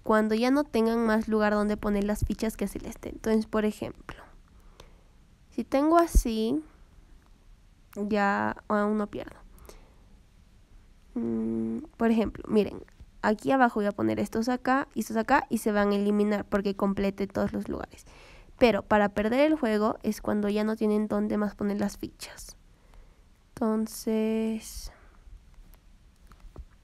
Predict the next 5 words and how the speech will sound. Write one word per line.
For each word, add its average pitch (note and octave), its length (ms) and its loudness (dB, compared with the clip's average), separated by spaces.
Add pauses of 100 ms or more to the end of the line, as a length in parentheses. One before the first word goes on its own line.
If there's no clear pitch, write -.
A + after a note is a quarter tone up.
(1000)
mm, A3 360 -4
veamos A3 360 -6
si - 140 -12
me, - 280 -8 (2000)
ya, G#3+ 160 -4